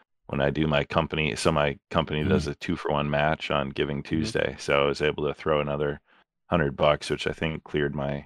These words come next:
Speaker 1: hobby accountability total for the year, <laughs> and, uh, send that to, to Hesed House as kind of a, a way, and then the company matched it, uh, two for one. So I was pretty
Speaker 3: Sweet.
Speaker 1: happy about that.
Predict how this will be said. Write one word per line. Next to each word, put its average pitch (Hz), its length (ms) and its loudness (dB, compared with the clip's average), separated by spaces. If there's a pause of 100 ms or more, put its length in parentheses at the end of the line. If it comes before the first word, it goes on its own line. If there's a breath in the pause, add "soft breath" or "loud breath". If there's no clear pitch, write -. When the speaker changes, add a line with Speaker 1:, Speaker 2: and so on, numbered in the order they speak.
Speaker 1:
hobby 78 280 4
accountability 71 640 0
total 71 320 2
for - 140 -8
the 73 100 -2
year, 78 320 2 (180 soft breath)
<laughs> - 220 -20
and, 82 260 6
uh, 73 340 6 (560)
send 80 280 4
that 71 240 2
to, 73 300 2
to 76 180 0
Hesed 73 300 -2
House 73 340 0
as - 320 -6
kind 76 180 -4
of 71 100 -2
a, 71 280 -2 (200)
a 71 60 -8
way, 69 220 0
and 67 140 -6
then 69 140 -6
the 67 60 -6
company 69 400 -6
matched 71 380 -4
it, 69 200 -2 (140)
uh, 71 300 -6
two - 140 -8
for - 160 -14
one. 73 280 -4
So - 240 -2
I 65 60 -6 (520 soft breath)
was - 80 -20
pretty 90 200 6
Speaker 3:
Sweet. 80 60 4
Speaker 1:
happy 80 280 6
about 73 300 4
that. 69 280 4